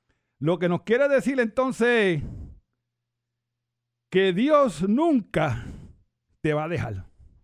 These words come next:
En otras palabras, hay, hay una luz dentro del túnel. O sea, <laughs> sí, que, que, que tú puedes ver. O sea, el que, el que no ve la luz dentro del túnel, eh,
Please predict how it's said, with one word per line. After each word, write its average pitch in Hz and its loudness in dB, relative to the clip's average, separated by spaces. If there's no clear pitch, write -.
En 127 -10
otras 185 -8
palabras, 180 -2
hay, 185 0
hay 175 0
una 233 2
luz 220 0
dentro 196 -2
del 190 -2
túnel. 135 -4
O 123 -12
sea, 98 -6
<laughs> 156 -2
sí, 160 -2
que, 131 -6
que, 117 -12
que 143 -4
tú 180 -6
puedes 190 0
ver. 127 0
O 110 -6
sea, 147 -2
el 131 -4
que, 156 -6
el 160 -2
que 180 0
no 285 2
ve 311 4
la 285 4
luz 285 0
dentro 277 4
del 233 0
túnel, 214 -2
eh, 175 -2